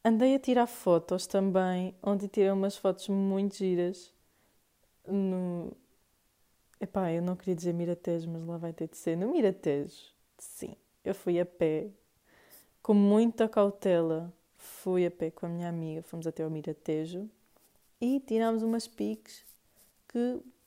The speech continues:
por acaso, ficaram muito giras. Juro.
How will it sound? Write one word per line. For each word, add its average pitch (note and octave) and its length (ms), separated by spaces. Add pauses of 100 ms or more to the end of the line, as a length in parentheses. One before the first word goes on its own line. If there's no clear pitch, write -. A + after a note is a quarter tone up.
(120)
por A3 120
acaso, A3+ 300
ficaram G3 560 (320)
muito G3+ 1120 (120)
giras. F3 920 (640)
Juro. E3 460